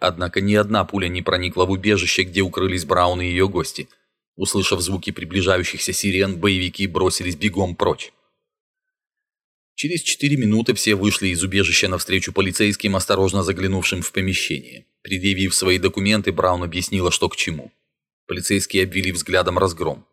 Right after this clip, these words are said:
«Похоже, кто-то вас сильно не любит», пробормотал один из них. «Ну и именно ради такого случая я и застраховала жильё», парировала Браун.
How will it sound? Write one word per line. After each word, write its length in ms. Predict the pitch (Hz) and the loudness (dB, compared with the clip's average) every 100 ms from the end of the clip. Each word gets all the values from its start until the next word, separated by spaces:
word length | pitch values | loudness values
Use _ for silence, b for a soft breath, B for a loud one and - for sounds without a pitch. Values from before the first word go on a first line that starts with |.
| _ _ _ _ _ _ | _ _ _ _ _ _
«Похоже, 380 | - - 120 107 | -14 -2 0 0
кто-то 300 | - 117 117 | -2 2 4
вас 200 | 110 110 | 4 2
сильно 320 | - 113 104 | 0 0 2
не 160 | 104 107 | 4 4
любит», 440 | 117 127 - - _ | 4 0 -4 -10 _
пробормотал 580 | - 78 80 82 82 80 | -2 0 0 2 2 2
один 240 | 78 80 | 0 -4
из 120 | 80 | -6
них. 280 | 73 71 - _ _ _ _ - | -8 -12 -14 _ _ _ _ -10
«Ну 240 | 165 120 | -4 2
и 80 | 143 | 4
именно 360 | 110 117 107 101 | 4 4 2 4
ради 220 | 95 95 | 2 0
такого 320 | 92 101 92 | -2 0 0
случая 340 | - 104 - | 0 0 2
я 160 | 95 90 | 2 2
и 60 | 90 | 2
застраховала 720 | 92 - 87 - 95 90 87 | 0 -2 0 2 4 4 4
жильё», 460 | 95 90 82 76 85 | 2 2 0 -2 -4
парировала 560 | - 82 78 80 80 80 | -4 -2 0 2 4 2
Браун. 400 | 73 80 76 73 | 2 2 0 -6